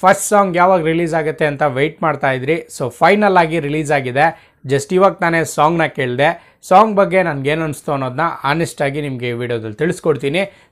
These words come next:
So ಈ ವಿಡಿಯೋನ ಮಿಸ್ ಮಾಡ್ದೆ ಕೊನೆವರೆಗೂ ನೋಡ್ತಾ ಇರಿ. And ನೀವೇನಾದ್ರೂ ನಮ್ ಚಾನಲ್ಗೆ ಸಬ್ಸ್ಕ್ರೈಬ್ ಆಗಿಲ್ಲ ಅಂದ್ರೆ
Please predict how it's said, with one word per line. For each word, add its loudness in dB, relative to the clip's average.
So 2
ಈ 0
ವಿಡಿಯೋನ 6
ಮಿಸ್ -2
ಮಾಡ್ದೆ 2
ಕೊನೆವರೆಗೂ -2
ನೋಡ್ತಾ 0
ಇರಿ. -2
And 0
ನೀವೇನಾದ್ರೂ -2
ನಮ್ -4
ಚಾನಲ್ಗೆ -4
ಸಬ್ಸ್ಕ್ರೈಬ್ 2
ಆಗಿಲ್ಲ 0
ಅಂದ್ರೆ -2